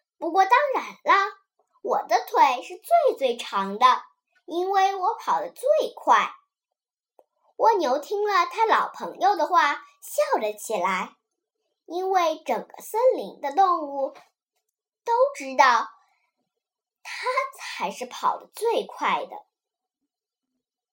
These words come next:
“确实，我的老朋友是个赛跑冠军。”蜗牛说，“可谁都知道他已经老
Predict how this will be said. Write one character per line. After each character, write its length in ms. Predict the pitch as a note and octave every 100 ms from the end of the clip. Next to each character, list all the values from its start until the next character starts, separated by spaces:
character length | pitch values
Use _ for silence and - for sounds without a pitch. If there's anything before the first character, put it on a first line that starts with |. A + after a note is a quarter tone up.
| _ _ _ _ _ _ _ _
“确 320 | - - D5 E4
实， 400 | - A3+ E4+ - _ _ _
我 120 | G3+ G3+
的 140 | D4
老 280 | F#4+ A#3 -
朋 360 | - F#3+ - D4+
友 100 | F#4+ F4 F4 _ _ -
是 220 | - C#4+
个 120 | C4 C4+ B3 -
赛 300 | - B4+ C#4+
跑 200 | - - -
冠 260 | G#4+ D4
军。” 100 | - C5+ - -
蜗 180 | C#4+ C4+
牛 280 | C4 G#3 B3
说 400 | D4+ D4+ D#4 - _ _ _ _ _ _ _ _ _ _
，“可 140 | - -
谁 320 | - D#4 G#3+
都 100 | A#4+ C5+ C5
知 160 | D#4+
道 380 | D#4+ D4 C4+ - _
他 200 | - D5 B4+
已 40 |
经 160 | B3 G4+ C#5+ C5+
老 280 | A#3 -